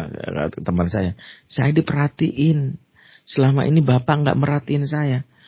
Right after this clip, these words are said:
Bapak kok pulang, kalaupun ngobrol tuh sambil, sambil ngeliat handphone. Ah,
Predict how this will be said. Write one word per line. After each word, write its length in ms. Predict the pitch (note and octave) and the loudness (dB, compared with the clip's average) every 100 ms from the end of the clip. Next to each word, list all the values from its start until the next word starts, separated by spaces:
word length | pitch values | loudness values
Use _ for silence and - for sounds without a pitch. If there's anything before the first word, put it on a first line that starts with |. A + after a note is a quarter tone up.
| - - - | -20 -6 -2
Bapak 240 | C3+ D#3+ | 2 2
kok 160 | D3 - | 0 0
pulang, 420 | C#3+ D3+ D#3+ E3 | 2 2 2 0
kalaupun 460 | D3+ D3 C#3 D3 | 2 2 2 0
ngobrol 480 | C#3 B2+ B2+ D#3 D#3 | 2 2 4 2 2
tuh 160 | F3 D#3+ | 0 0
sambil, 320 | C#3+ C#3+ D3+ - - - | 0 0 -4 -6 -20 -18
sambil 320 | - D3 C#3+ | -2 0 2
ngeliat 320 | D3+ D3 D3 D3 | 2 2 2 0
handphone. 260 | D3 D#3 | 0 0
Ah, 380 | A#2 G#2 G2 F2 | 2 2 0 -4